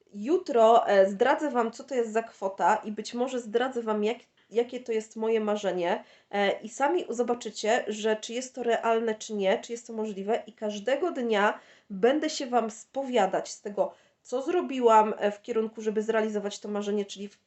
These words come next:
co zrobiłam w kierunku, e, żeby zrealizować tą swoją sprzedaż dzienną, jakie aktywności wykonałam. Jutro Wam zdradzę, e, jakie to są kwoty,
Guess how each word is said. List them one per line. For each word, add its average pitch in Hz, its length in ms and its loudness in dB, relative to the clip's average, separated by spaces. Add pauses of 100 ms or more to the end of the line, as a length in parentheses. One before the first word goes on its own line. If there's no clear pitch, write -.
(280)
co 277 140 -10
zrobiłam 254 440 -2
w - 80 -14
kierunku, 262 520 -8 (300)
e, 214 40 -4
żeby 233 200 0
zrealizować 240 560 -2
tą 226 100 -8
swoją 220 260 -6
sprzedaż 220 420 -4
dzienną, 208 640 -2
jakie 233 460 -4
aktywności 247 680 -8
wykonałam. 214 680 0 (260)
Jutro 302 240 -6
Wam 262 160 2
zdradzę, 233 640 2
e, 196 140 4
jakie 240 260 -2
to 262 120 -14
są 240 200 -6
kwoty, 226 580 -2